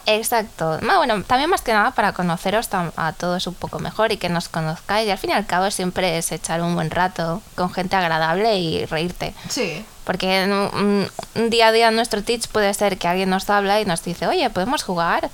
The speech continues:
Speaker 2: <laughs> Nosotros
Speaker 1: Pues
Speaker 2: jugamos
Speaker 1: claro,
Speaker 2: con todos.
Speaker 1: pues no, ah, jugamos y, oye, conocemos gente interesante,
Speaker 2: Sí, y
Speaker 1: nos
Speaker 2: luego te das
Speaker 1: reímos.
Speaker 2: cuenta de que tu nivel es nivel niño y el suyo es nivel puto
Speaker 1: Claro,
Speaker 2: maestro,
Speaker 1: claro.
Speaker 2: entonces eso dices,
Speaker 1: Pero
Speaker 2: "Venga,
Speaker 1: mira, te
Speaker 2: juego".
Speaker 1: ayu-, te ayudan a,
Speaker 2: Sí,
Speaker 1: a
Speaker 2: a ver.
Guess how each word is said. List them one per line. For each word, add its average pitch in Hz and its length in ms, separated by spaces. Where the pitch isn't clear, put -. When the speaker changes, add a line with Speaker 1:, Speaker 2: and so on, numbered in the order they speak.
Speaker 2:
<laughs> - 80
Nosotros 180 280
Speaker 1:
Pues 175 100
Speaker 2:
jugamos 196 100
Speaker 1:
claro, 175 240
Speaker 2:
con 160 120
todos. 190 100
Speaker 1:
pues 160 160
no, 180 100
ah, 151 240
jugamos 175 600
y, 156 240
oye, 160 200
conocemos 165 560
gente 165 300
interesante, 170 680
Speaker 2:
Sí, - 20
y 247 60
Speaker 1:
nos 196 140
Speaker 2:
luego 196 120
te 160 80
das 208 160
Speaker 1:
reímos. 214 160
Speaker 2:
cuenta 220 240
de 208 100
que 185 120
tu 185 140
nivel 196 360
es 190 240
nivel 190 300
niño 208 400
y 190 80
el 175 80
suyo 202 280
es 202 80
nivel 185 220
puto 196 160
Speaker 1:
Claro, 190 240
Speaker 2:
maestro, 170 200
Speaker 1:
claro. 165 240
Speaker 2:
entonces 151 180
eso 175 140
dices, 165 360
Speaker 1:
Pero 220 160
Speaker 2:
"Venga, 247 80
Speaker 1:
mira, 254 220
te 180 60
Speaker 2:
juego". 233 160
Speaker 1:
ayu-, - 140
te 269 60
ayudan 247 500
a, 170 460
Speaker 2:
Sí, - 100
Speaker 1:
a 190 40
Speaker 2:
a - 80
ver. 180 40